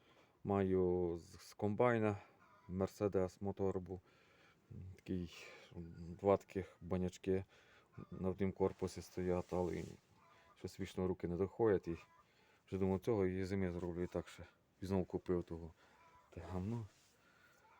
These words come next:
Та й так. То в мене М Т З, а як люди там заправляють, я знаю,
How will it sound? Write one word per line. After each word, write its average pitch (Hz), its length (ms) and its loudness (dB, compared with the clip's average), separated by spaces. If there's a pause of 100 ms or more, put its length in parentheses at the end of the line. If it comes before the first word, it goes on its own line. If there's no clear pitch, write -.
(1900)
Та 104 140 -6
й 101 40 -8
так. 92 280 -6 (2000)
То - 120 -8
в 107 40 2
мене 95 320 4
М 90 120 -2
Т 90 140 -2
З, 85 80 -8
а 92 240 0
як 87 120 -4 (160)
люди 95 240 0
там 87 240 -6
заправляють, 92 600 -4
я 95 100 0
знаю, 95 340 -2